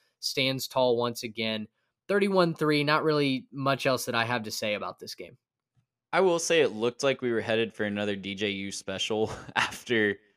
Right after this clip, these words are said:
Speaker 2: singing his praises in that first quarter, but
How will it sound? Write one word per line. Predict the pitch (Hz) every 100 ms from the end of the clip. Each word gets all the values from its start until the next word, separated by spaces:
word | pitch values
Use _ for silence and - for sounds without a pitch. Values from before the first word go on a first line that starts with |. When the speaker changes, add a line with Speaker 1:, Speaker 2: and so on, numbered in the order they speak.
| _ -
Speaker 2:
singing | - 113 110 110
his | 98
praises | - 104 104 101 107 101
in | 82 104
that | 98
first | - 107 -
quarter, | - 98 101 104
but | 95 95 92